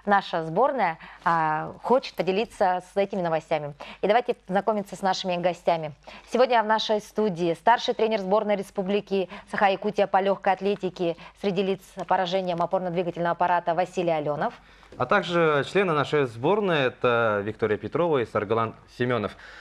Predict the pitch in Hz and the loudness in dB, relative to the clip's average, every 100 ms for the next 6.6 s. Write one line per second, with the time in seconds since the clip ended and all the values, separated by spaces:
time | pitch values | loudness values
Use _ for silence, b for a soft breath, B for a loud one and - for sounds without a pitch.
0 | B 160 160 220 - 156 131 123 170 180 | B -6 0 2 2 2 2 2 0 2
1 | 170 233 233 190 156 139 131 120 - 170 | 2 2 2 2 4 2 2 0 0 2
2 | 160 143 139 - 143 143 151 147 131 123 | 2 2 0 0 -2 -2 0 2 2 0
3 | 123 131 139 123 120 139 - 117 110 104 | 2 2 2 0 2 2 2 0 0 0
4 | - 131 104 B B B B B - - | 0 0 0 B B B B B -20 -20
5 | _ 107 104 101 127 131 139 185 202 202 | _ 0 0 2 0 2 2 4 4 2
6 | 185 165 156 160 151 143 | 2 2 2 0 0 2